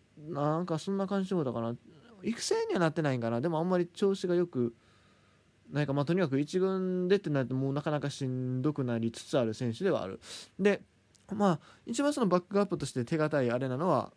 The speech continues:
えー、三木亮なんですけど、三木亮がね、ちょっと去年、故障の影響でね、えー、まだ引きずってるということで、二軍調整中なんかな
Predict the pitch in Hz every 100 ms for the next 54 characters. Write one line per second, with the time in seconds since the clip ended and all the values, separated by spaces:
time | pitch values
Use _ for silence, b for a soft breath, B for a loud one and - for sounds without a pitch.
0 | - 120 117 156 151 135 139 117 107 120
1 | 147 226 202 165 127 117 147 120 113 151
2 | 139 117 104 b b b b _ _ -
3 | - 120 123 120 120 127 139 135 131 127
4 | 143 151 147 117 110 107 117 117 - 143
5 | 143 123 127 113 107 107 104 120 127 120
6 | 123 123 117 147 180 113 95 120